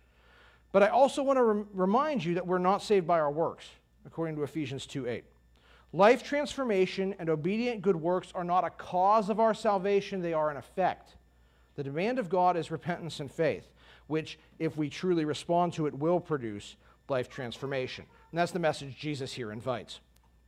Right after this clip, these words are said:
and demands. Now,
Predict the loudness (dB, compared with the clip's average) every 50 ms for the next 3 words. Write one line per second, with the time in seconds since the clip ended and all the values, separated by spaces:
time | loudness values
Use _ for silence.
0 | _ _ _ _ _ _ _ _ _ -16 -10 -10 -10 -8 -8 -10 -10 -8 -8 -8
1 | -10 -12 -16 -20 -20 _ _ _ _ _ _ _ _ _ _ _ -20 -20 _ _
2 | -20 _ -2 -2 -2 -2 -2